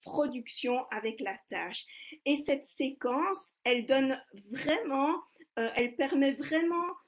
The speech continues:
de proposer un projet de lecture qui va faire du sens. Par exemple, avec le,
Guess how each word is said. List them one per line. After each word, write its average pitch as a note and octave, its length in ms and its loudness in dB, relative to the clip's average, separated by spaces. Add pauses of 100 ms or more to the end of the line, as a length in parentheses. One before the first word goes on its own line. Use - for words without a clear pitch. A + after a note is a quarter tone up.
(160)
de A#3 200 -4
proposer C#4 760 0
un G#3+ 180 -4 (100)
projet D#4 600 0
de C4+ 60 -8
lecture C4 640 0
qui C#4 140 0
va A#3 160 -2
faire A#3+ 340 -4
du C4+ 160 -2
sens. - 680 -8 (1200)
Par - 200 6
exemple, C4+ 720 0 (2250)
avec B3+ 600 0
le, G3+ 560 2